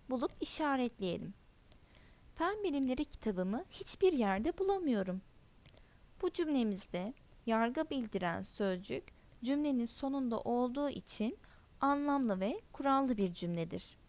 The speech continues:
Yakışmış da o giydiği elbise. Bu cümlemizde yargı bildiren kelimemiz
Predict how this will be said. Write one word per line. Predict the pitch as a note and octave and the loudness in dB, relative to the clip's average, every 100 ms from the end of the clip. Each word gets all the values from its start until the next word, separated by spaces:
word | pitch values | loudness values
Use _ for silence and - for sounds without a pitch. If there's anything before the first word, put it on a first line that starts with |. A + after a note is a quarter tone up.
| - - - - - - - - - - - - | -20 -20 -20 -20 -20 -20 -20 -20 -20 -20 -20 -4
Yakışmış | A#3 C4 - - G#4 A#4 - | 0 2 2 -2 -2 -4 -2
da | E4 | 0
o | - A3 | 0 0
giydiği | G3+ G#3 F3 F#3+ | 0 0 2 0
elbise. | - F#3+ F3 E3 - - F3+ - - - - - - - - - - - - - - - - - | 2 -2 -2 6 6 6 2 -6 -20 -20 -20 -20 -20 -20 -20 -20 -20 -20 -20 -20 -20 -20 -20 -6
Bu | E4 | -6
cümlemizde | E4+ E4+ E4 D#4+ D#4 D#4+ | -2 -4 -2 2 2 4
yargı | C#4+ C4+ C4+ D#4+ D#4 | 2 2 0 -4 -4
bildiren | D#4+ D4 D4 D4 | -6 -4 -2 -4
kelimemiz | D4 C4+ C4+ C#4 C4+ C4+ C4+ | -6 -6 -4 -2 0 2 2